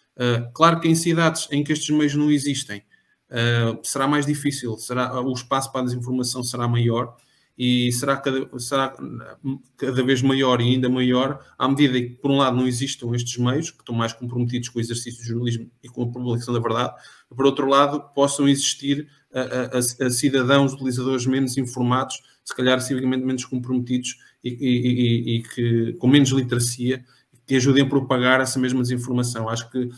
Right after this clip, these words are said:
parte muito do equil-, eh, do, do equilíbrio entre a, a ter órgãos de comunicação social e ter, eh, a ci-, a ci-, que também ajuda à outra parte,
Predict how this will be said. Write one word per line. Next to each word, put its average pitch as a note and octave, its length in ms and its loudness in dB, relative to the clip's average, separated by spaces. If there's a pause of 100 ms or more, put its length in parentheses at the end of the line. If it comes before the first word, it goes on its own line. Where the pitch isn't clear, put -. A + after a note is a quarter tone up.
(540)
parte D3 280 4
muito E3 340 6
do C#3+ 140 2
equil-, C#3+ 320 0
eh, C3 220 0
do, B2+ 360 0 (300)
do C3 120 -2
equilíbrio D3+ 440 6
entre C3 360 2 (260)
a, C3+ 40 -4
a - 20 -2
ter C#3+ 240 2
órgãos D#3+ 300 4
de - 40 -10
comunicação D3 400 -4
social C#3+ 640 -4 (400)
e C#3 260 -4
ter, C#3 420 2
eh, B2+ 340 0
a A#2+ 60 -6
ci-, - 280 -8
a A#2+ 40 -8
ci-, - 240 -12
que - 120 -10
também G#3+ 360 4
ajuda F#3+ 480 2
à F#3 80 2
outra F#3 280 2
parte, D#3 420 -2